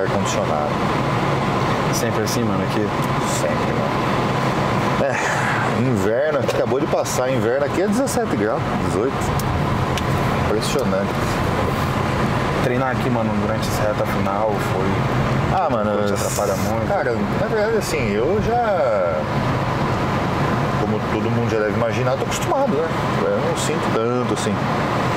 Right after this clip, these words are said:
Speaker 1: Mas é quente, mano, é quente. É... Agora vamos pensar assim,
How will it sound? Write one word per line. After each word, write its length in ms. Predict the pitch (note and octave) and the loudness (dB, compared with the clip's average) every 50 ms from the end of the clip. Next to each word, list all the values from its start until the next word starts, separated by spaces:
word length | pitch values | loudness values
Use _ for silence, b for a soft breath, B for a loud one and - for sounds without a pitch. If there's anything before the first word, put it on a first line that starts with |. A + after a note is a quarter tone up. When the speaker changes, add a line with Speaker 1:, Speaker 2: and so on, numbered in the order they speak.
| - - - - - - - - - G2 | 0 0 0 0 0 0 0 0 0 0
Speaker 1:
Mas 840 | G2+ G2 G2+ G2+ G2+ G2+ G2+ G2+ G2 G2 F#2+ F#2 F2 E2+ - - - | 0 2 2 2 2 2 2 2 2 2 0 0 0 -2 -2 -2 0
é 80 | G2+ F#2+ | 0 0
quente, 340 | - D3 C#3+ B2+ A#2+ - G2 | 0 0 0 0 0 0 0
mano, 180 | F#2+ D#2+ D#2 F2 | 0 0 0 -2
é 40 | |
quente. 380 | F2 - - F#2 F2+ - - F2 F2 E2 D#2 | -2 -2 -2 -2 -2 -2 -2 -2 -2 -2 0
É... 300 | D#2 D#2 D2+ D2+ D2 - D2 C#2 - - - - - - - - - - | 0 0 0 0 0 0 0 -2 -2 -2 -2 0 0 0 0 0 0 0
Agora 180 | F#2+ G2 G#2+ G#2+ | 0 0 0 0
vamos 200 | F#2+ G#2 A2+ A#2+ | 0 0 0 0
pensar 360 | C3 C3 A#2+ G#2 - B2 A#2 | 0 0 0 0 0 0 0
assim, 240 | A2+ G2+ - - G2+ | 0 0 -2 -2 -2